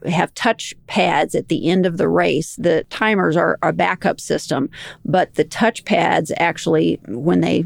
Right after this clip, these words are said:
the kid comes in and finishes the race and touches the touch pad, that automatically stops the automatic timing system. Sometimes there can be issues with those. They're in the water all the time. They have wires going to them, and the Recplex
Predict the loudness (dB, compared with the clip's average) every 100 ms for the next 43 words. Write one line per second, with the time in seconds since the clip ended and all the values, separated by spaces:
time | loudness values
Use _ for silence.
0 | -4 -8 -6 -2 -2 0 0 0 2 2
1 | 0 -2 -2 -2 -2 -4 -2 0 2 0
2 | 0 -2 -2 -2 -4 -6 -4 -2 -2 0
3 | 0 2 0 2 2 2 0 0 -2 -4
4 | -2 -2 -2 -4 -6 -2 2 2 2 2
5 | 0 -2 -4 -2 0 -2 -2 -4 -4 -4
6 | -6 -8 -14 -14 -14 -18 -20 _ -10 -2
7 | -2 0 2 2 0 2 2 2 2 2
8 | 2 2 0 2 0 0 0 0 2 0
9 | 0 -2 0 0 -2 -14 -2 2 4 4
10 | 2 2 2 2 0 -2 -2 0 2 2
11 | 2 2 2 2 0 -2 0 0 0 -2
12 | -2 0 0 0 0 2 0 0 -2 0
13 | 0 -2